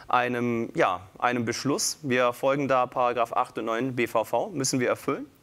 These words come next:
Und da gibt es eben eigentlich, äh, wenn man's genau durchliest, nur Erleichterung für Betriebsprüfer. <laughs> Denn im Prinzip soll,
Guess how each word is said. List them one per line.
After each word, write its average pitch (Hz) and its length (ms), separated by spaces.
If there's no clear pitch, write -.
Und 147 120
da 165 80
gibt 170 240
es 214 120
eben 180 380
eigentlich, 170 760
äh, 71 140
wenn 143 160
man's 147 240
genau 147 300
durchliest, 151 580
nur 135 140
Erleichterung 117 480
für 110 120
Betriebsprüfer. - 720
<laughs> - 180
Denn 160 280
im 135 140
Prinzip 143 480
soll, 147 340